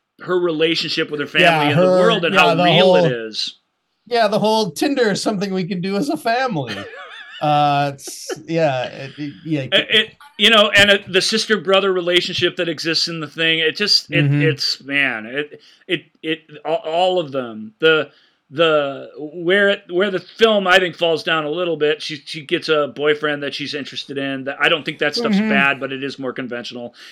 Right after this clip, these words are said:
Speaker 1: And I think her, her, uh, her "I'm going to trick you into being a better person" mentor <laughs> character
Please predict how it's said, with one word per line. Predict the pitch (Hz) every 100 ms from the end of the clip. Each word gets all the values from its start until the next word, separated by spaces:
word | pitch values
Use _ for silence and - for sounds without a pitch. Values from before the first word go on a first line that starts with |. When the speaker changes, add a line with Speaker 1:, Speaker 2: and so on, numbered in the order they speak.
| -
Speaker 1:
And | 180
I | 175
think | 156 - 175 -
her, | - 160 156 147 135 123 _ _ _ _ _ _ _ _ _
her, | - 156 151
uh, | 143 131 123 113 104 101 _ _ _ _ _ _ _ _ _ _ _ _ _ _ _ _
her | - 151 151 139 131 139
"I'm | 151 156
going | 139 156
to | 139
trick | 110 - 165
you | 143 135
into | 135 131
being | 120 135
a | 127
better | 135 123
person" | - 135 131 113
mentor | 107 131 143 147
<laughs> |
character | 151 - 226 - - 202